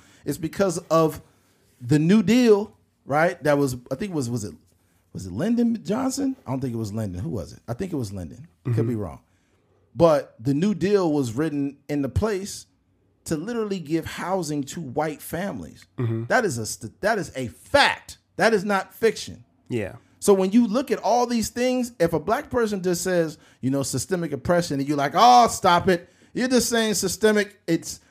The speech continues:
Speaker 1: I'm adding nuance to it. I want you to look at all the shit that I'm saying, and then when you try to combat it with this very short-sighted view of what America is by saying, "Black people are just making things up.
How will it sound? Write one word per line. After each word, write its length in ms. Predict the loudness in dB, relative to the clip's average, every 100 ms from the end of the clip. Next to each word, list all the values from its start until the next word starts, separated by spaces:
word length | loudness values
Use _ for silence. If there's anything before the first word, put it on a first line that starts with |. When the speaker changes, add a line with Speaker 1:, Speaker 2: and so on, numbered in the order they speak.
| _ 2
Speaker 1:
I'm 200 | 2 6
adding 320 | 4 6 4
nuance 500 | 6 6 6 4 -2
to 220 | 2 4 4
it. 80 | 2
I 80 | 4
want 240 | 4 4
you 60 | 2
to 60 |
look 240 | 4 2 2
at 100 | 0
all 200 | 6 6
the 100 | 4
shit 280 | 0 -2 0
that 100 | 0
I'm 140 | 2 0
saying, 540 | 0 0 2 0 -2 -8 _ -6
and 240 | -6 -2
then 500 | 0 2 2 2 -4 _ -4
when 160 | -2
you 100 | -2
try 220 | 2 4
to 80 | 4
combat 500 | 0 -2 4 4 6
it 120 | 2
with 140 | -2 -2
this 180 | -4 -6
very 680 | 0 2 4 2 0 -4 -14 _
short-sighted 840 | -8 2 4 4 2 0 2 2 0
view 460 | -2 0 2 2 2
of 220 | -2 2
what 180 | 2 2
America 400 | 0 0 -2 -2
is 340 | -2 0 0 0
by 180 | -2
saying, 520 | -2 -2 -2 -2 -4 -8 _ _
"Black 260 | -2 -2 0
people 140 | -2
are 40 | 0
just 200 | -2 -2
making 260 | -4 -4
things 320 | -4 -2 -2 0
up. 280 | 0 -2